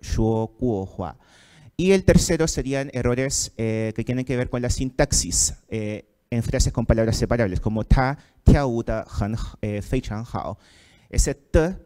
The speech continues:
eh, indica que lo que viene después es un adjetivo, entonces por lo tanto tiene que estar antes de el componente, eh, verbal, que sería tiao, ¿ya? Entonces estos son ejemplos de errores.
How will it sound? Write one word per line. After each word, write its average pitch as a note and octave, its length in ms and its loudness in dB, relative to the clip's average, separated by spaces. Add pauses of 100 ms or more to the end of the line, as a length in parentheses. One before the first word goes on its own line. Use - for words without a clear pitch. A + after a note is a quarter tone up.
(280)
eh, A2 420 -4
indica B2+ 380 -2
que C#3 100 -6
lo A#2+ 120 0
que A#2 80 -4
viene C3+ 180 -2
después C#3 440 2
es C3 280 -4
un C#3 340 0
adjetivo, C3 540 0
entonces B2+ 300 -8
por A#2+ 160 -4
lo A2+ 100 -2
tanto C3+ 360 -2 (240)
tiene B2 200 -2
que B2+ 100 -4
estar B2 200 2
antes B2 300 -2
de B2 240 -2 (260)
el G#2 160 -8
componente, B2 680 0 (280)
eh, A2 360 -6 (140)
verbal, G#2+ 580 -2
que - 100 -2
sería G2 280 0
tiao, A2+ 720 2 (280)
¿ya? F#2+ 300 -10 (460)
Entonces - 220 -8
estos D3+ 200 -4
son D#3 220 4 (160)
ejemplos C3 520 2
de B2+ 300 -4
errores. G2 520 -2